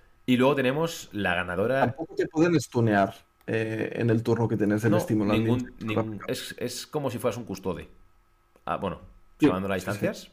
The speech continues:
Speaker 1: pero la habilidad de los custodes que tienen, pues básicamente
Speaker 2: Con
Speaker 1: es
Speaker 2: un
Speaker 1: eso.
Speaker 2: custode, pero con cinco más de feel no
Speaker 1: Con
Speaker 2: pain.
Speaker 1: un feel no
Speaker 2: Toma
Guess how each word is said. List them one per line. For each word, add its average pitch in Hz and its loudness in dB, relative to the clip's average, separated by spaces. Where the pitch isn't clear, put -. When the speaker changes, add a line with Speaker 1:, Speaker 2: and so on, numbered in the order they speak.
Speaker 1:
pero 90 -4
la 87 -2
habilidad 90 -2
de 101 -4
los 101 -6
custodes 104 -6
que 95 -8
tienen, 143 -6
pues - -16
básicamente 82 -10
Speaker 2:
Con 147 6
Speaker 1:
es 156 8
Speaker 2:
un - -
Speaker 1:
eso. 165 4
Speaker 2:
custode, 175 6
pero 127 6
con 110 6
cinco 127 4
más 110 4
de 120 2
feel 113 4
no 101 4
Speaker 1:
Con 107 2
Speaker 2:
pain. 104 4
Speaker 1:
un 98 -4
feel 95 4
no - 2
Speaker 2:
Toma 90 0